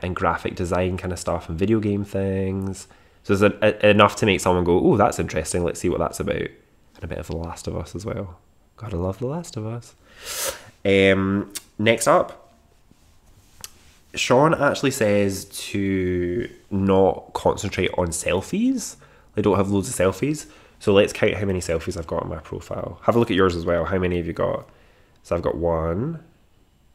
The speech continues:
two, three,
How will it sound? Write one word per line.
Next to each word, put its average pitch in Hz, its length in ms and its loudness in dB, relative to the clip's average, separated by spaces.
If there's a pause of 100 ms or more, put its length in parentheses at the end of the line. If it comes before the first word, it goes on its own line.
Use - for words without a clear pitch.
(500)
two, 85 640 -6 (4000)
three, 92 960 -8